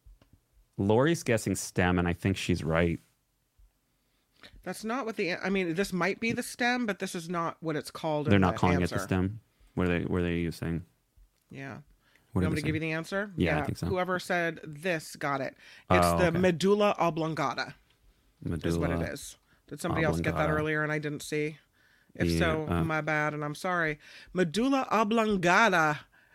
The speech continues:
Speaker 2: Medulla, it sounds like the Macarena. Medulla oblongata.
Speaker 1: <laughs>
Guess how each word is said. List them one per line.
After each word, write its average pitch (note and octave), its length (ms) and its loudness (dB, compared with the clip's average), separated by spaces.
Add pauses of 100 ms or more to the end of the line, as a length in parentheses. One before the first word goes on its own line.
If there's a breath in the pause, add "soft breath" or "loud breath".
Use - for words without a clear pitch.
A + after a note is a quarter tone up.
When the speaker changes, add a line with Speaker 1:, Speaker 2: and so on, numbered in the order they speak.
(160 soft breath)
Speaker 2:
Medulla, A#3+ 540 0
it E3+ 100 2
sounds G#3 280 0
like G#3+ 160 2
the F3+ 60 -4
Macarena. D#3+ 500 -2
Medulla F#3+ 440 -2
oblongata. F3+ 800 -4 (840)
Speaker 1:
<laughs> A#2 240 6